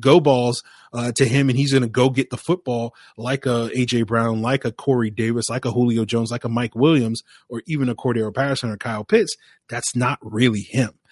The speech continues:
You know, Ridley's game is about precision. It's about timing. It's the comeback routes. It's the out patterns. It's the corner routes. It's the double moves. It's, that's where Calvin Ridley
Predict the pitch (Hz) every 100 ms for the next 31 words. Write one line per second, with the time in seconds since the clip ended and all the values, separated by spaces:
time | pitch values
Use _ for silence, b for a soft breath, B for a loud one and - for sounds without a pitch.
0 | B B 117 123 127 117 156 170 139 143
1 | 147 175 135 123 123 - - - 165 123
2 | 95 95 101 107 - - 165 104 95 104
3 | - B B - - - 180 113 98 -
4 | - - 110 - 120 - 170 170 - 113
5 | 101 98 123 - - - 185 202 113 95
6 | - - B B - 135 - 120 139 156
7 | 160 147 175 139 98 123 - - 120 143
8 | 175 - 165 156 - 143 147 131 123 135
9 | 127